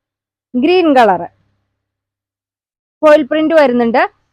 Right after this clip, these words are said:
ഇതിന്റെ നമുക്ക് ബോട്ടം സ്റ്റിച്ച് ചെയ്യാൻ പറ്റിയ ഡിസൈൻ ആണ് ഇത്. മെറ്റീരിയൽ നല്ല സോഫ്റ്റ് ആണ്,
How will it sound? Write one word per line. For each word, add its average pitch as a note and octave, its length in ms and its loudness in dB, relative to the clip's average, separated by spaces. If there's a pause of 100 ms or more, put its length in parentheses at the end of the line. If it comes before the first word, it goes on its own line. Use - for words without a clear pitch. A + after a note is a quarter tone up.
(140)
ഇതിന്റെ F4 300 -6
നമുക്ക് F#4 380 0
ബോട്ടം E4 440 2
സ്റ്റിച്ച് D#4+ 260 -10
ചെയ്യാൻ D#4+ 220 -2
പറ്റിയ D4 220 -2
ഡിസൈൻ C4+ 460 -2
ആണ് A#3 160 -2
ഇത്. A#3 320 -2 (1400)
മെറ്റീരിയൽ F4+ 540 -2
നല്ല G4+ 200 -2
സോഫ്റ്റ് F4+ 520 0
ആണ്, D4 340 0